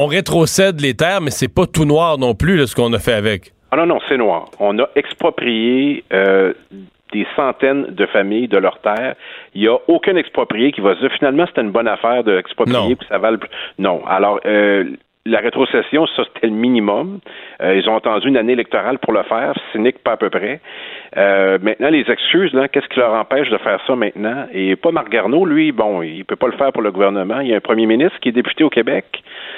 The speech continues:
Speaker 2: Alors, il y a une motion unanime de l'Assemblée nationale. Tout le monde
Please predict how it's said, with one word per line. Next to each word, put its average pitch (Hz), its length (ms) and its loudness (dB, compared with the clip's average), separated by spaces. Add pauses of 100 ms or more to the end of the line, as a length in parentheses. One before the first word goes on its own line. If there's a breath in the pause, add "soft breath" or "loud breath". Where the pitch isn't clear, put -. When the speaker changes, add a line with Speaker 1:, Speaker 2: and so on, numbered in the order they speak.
(240 loud breath)
Speaker 2:
Alors, 98 420 2
il 104 80 0
y 107 40 4
a - 20 0
une 113 80 -2
motion 123 260 2
unanime 156 320 2
de 156 60 0
l'Assemblée 113 320 -2
nationale. 104 580 -2
Tout 160 80 4
le 147 60 4 (1200)
monde 139 160 -6